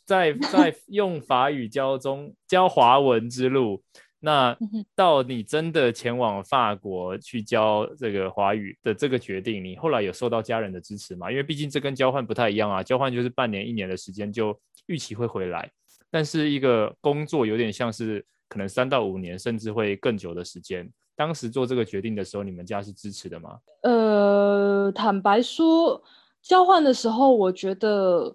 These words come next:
Speaker 2: 当时年纪比较小嘛，也觉得说就是我人生最后一次这样子，<laughs> 就是可能就不会再出去了这样。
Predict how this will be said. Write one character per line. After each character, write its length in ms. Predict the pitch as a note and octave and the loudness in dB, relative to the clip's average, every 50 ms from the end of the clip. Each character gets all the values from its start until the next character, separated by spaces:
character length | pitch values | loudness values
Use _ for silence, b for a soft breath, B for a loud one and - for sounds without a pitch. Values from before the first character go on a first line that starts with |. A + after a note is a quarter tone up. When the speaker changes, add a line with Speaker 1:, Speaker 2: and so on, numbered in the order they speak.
| _ _ | _ _
Speaker 2:
当 240 | - C4+ C4 C4 C#4 | 2 2 4 4 2
时 520 | C4+ - - A#3 A3 F#3+ F3+ F3 F3 - - | -2 -4 -4 -2 -2 0 0 -2 -4 -6 -4
年 180 | - G#3 G#3 G#3+ | -2 -2 0 0
纪 80 | A3 B3+ | 0 0
比 80 | A3+ | 2
较 140 | G#3 G#3 G#3+ | 2 2 0
小 220 | G#3 - G#3+ - | 0 -2 -4 -4
嘛， 120 | - D3 D#3 | -4 -4 -6
也 80 | E3+ | -6
觉 140 | F3 - G#3 | -4 -2 -2
得 60 | G#3 | -2
说 160 | G#3+ - A3 G#3 | -2 -2 -2 -2
就 80 | G#3+ | -2
是 120 | G#3 - A3+ | -2 0 0
我 100 | F#3 F3 | 0 0
人 160 | F3 E3+ F3 | -2 -4 -6
生 180 | - G3 F#3+ | -6 -6 -6
最 120 | F3+ G3 F#3+ | -6 -6 -6
后 140 | F3+ F3+ E3+ | -6 -6 -8
一 40 | |
次 200 | E3 - - F3+ | -8 -10 -12 -10
这 60 | E3 F3+ | -8 -8
样 140 | E3 - F#3 F#3 | -8 -8 -8 -8
子， 320 | A3 - - - - - - G#4 | -6 -6 -6 -8 -8 -8 -8 -8
<laughs> 140 | A#4 D#4 - | -6 0 2
就 80 | A#3 | 2
是 140 | B3 A#3+ B3 | 4 4 2
可 100 | A#3+ A3+ | 2 0
能 100 | G3+ D#3 | -2 0
就 100 | E3 G#3 | -2 -2
不 120 | G3 - F#3 | 0 0 2
会 60 | F3+ | 2
再 100 | F#3 F#3+ | 2 0
出 220 | F#3+ - - F3 | -2 -4 -8 -8
去 240 | F3 - - F3+ C3 | -8 -4 -4 -4 -4
了 100 | A#2 - | -4 -4
这 80 | D#3+ E3+ | -4 -4
样。 160 | C#3 - | -4 -6